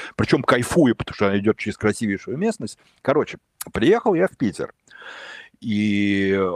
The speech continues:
вдруг понял, что на самом деле вот в Питере там другая культура, и там люди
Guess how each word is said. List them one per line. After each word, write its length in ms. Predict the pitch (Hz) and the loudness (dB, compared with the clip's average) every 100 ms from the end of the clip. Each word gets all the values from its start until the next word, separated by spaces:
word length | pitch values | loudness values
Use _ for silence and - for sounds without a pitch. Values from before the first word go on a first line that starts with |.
| 98 | -4
вдруг 420 | 95 95 175 - | -4 -2 -2 -2
понял, 560 | - 190 233 285 185 101 | -2 2 2 2 0 0
что 220 | - 226 | -2 -2
на 140 | 226 117 | -2 -2
самом 440 | 156 135 120 123 | 0 0 -2 -6
деле 300 | 175 240 262 | -2 0 2
вот 140 | 160 - | 0 -4
в 120 | - | -8
Питере 400 | 214 285 190 139 | -6 -2 -2 0
там 200 | 160 160 | -2 -2
другая 400 | 139 147 156 135 | -2 2 2 2
культура, 680 | - 160 - 269 285 110 87 _ _ _ - | -2 -6 -4 -2 0 0 -4 _ _ _ -8
и 120 | 113 | -6
там 380 | - 190 254 226 | 0 0 0 -2
люди 1300 | 123 165 220 196 185 170 151 135 123 113 107 104 | 0 0 0 2 4 4 4 4 4 2 2 0